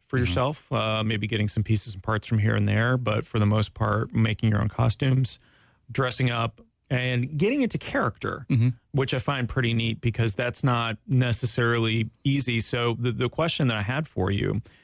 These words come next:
Speaker 1: uh, for, uh, right now is, how do you choose the characters? So you obviously want characters that you feel something for,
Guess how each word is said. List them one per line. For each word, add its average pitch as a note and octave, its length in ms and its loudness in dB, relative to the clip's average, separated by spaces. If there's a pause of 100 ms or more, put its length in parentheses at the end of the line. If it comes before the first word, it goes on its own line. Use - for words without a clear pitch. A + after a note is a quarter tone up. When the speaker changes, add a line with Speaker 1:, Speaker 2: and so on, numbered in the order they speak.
(300)
Speaker 1:
uh, G#2+ 680 0
for, G#2+ 720 -2
uh, G#2+ 300 0
right A2 240 -2
now A2 340 0
is, A2 460 0 (380)
how - 260 -2
do F3 40 2
you F#3 160 0
choose D3 520 0
the A2 100 -4
characters? - 640 -8 (200)
So - 180 -4
you C3 140 2
obviously D#3+ 340 0
want C3 360 0
characters A2+ 540 -2
that G#2+ 220 -2
you A2 260 0
feel B2+ 300 0
something G#2+ 300 -6
for, - 380 -12